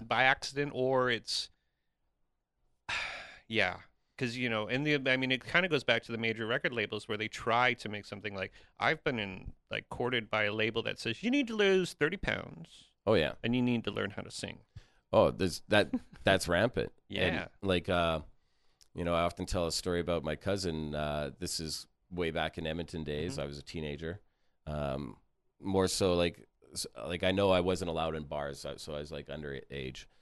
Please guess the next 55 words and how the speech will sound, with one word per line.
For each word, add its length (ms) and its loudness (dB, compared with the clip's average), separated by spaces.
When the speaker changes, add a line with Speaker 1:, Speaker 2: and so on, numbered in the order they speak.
Speaker 2:
And, 300 -4
uh, 260 -2
you 100 0
know, 180 -2
I 120 6
was 140 2
into, 180 4
like, 160 6
a 40 0
lot 140 4
of 60 4
the 80 4
hair 160 2
metal 260 -2
bands, 340 -2
so 140 -2
I 60 0
was, 120 -4
like, 180 -2
Queensryche, 640 -4
and 240 -8
they'd 160 -2
Speaker 1:
Mm-hmm. 120 -4
Speaker 2:
never 220 2
played 300 -4
Edmonton, 460 -4
and, 300 -6
like, 200 -6
they're 140 -4
playing, 300 -6
so 120 -6
I 60 -4
gotta 180 -2
buy 200 -4
a 40 -4
ticket, 340 -4
and 80 -8
they're 140 0
opening 260 -4
for 160 -14
Kiss. 440 -8
Speaker 1:
Yeah. 120 -8
Speaker 2:
So 380 0
I 120 2
didn't 140 4
really 140 2
wanna 160 0
see 160 -8
Kiss. 320 -4
It 60 0
was 140 -4
the 120 -2
Animalized 560 -2
tour. 240 -6
Speaker 1:
<laughs> 60 -8